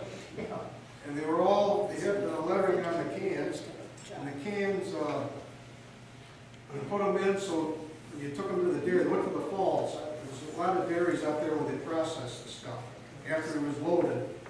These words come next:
And then you had to bring 'em back and unload 'em to the right farmers. A lot of times you had to bring the, he brought the checks back, too, for the milk that they, the farmers had. And I can remember some of the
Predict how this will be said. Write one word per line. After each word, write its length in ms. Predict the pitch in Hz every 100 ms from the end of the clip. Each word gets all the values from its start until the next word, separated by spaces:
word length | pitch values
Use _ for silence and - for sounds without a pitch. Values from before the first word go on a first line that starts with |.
| - - -
And 80 | 156
then 140 | 170
you 40 | 165
had 140 | 170
to 80 | 170
bring 220 | 165 180
'em 100 | 165
back 240 | 175 180 180
and 120 | -
unload 320 | 165 170 180
'em 160 | 180 156
to 60 | 151
the 80 | 151
right 260 | 175 170
farmers. 460 | - 190 190 160 156
A 80 | 147
lot 200 | 175 175
of 120 | 175
times 260 | 170 165
you 60 | 170
had 140 | 170
to 40 | 160
bring 180 | 170 156
the, 100 | - - -
he 60 | 160
brought 280 | 170 180 170
the 100 | -
checks 340 | 202 220 214
back, 380 | - 139 - -
too, 240 | 185 165
for 100 | - 131
the 80 | 156
milk 360 | 202 - -
that 220 | - -
they, 60 | 120
the 640 | - - - - - 120
farmers 440 | 135 156 147 135 -
had. 180 | 139 151
And 120 | 151
I 80 | -
can 100 | 180
remember 360 | 170 180 180 -
some 240 | 175 180
of 60 |
the 60 | 151